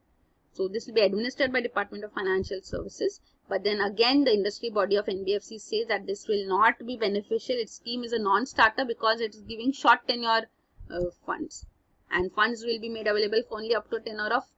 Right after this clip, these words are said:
three months. And while majority of the lending done is for a tenure of two to three years.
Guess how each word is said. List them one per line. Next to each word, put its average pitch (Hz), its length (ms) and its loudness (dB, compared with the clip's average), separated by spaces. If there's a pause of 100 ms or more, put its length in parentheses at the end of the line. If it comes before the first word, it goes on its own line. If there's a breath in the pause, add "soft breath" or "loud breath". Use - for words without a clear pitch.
(200)
three 330 160 12
months. - 380 2 (180)
And 196 160 -8
while 208 160 4
majority 214 480 2
of 269 100 0
the 254 80 0
lending 226 480 0
done 226 260 2
is 233 220 -4
for 240 120 -4
a 233 100 -2
tenure 208 280 -4
of 240 260 -2
two 311 120 4
to 285 120 2
three 208 180 -2
years. - 320 -6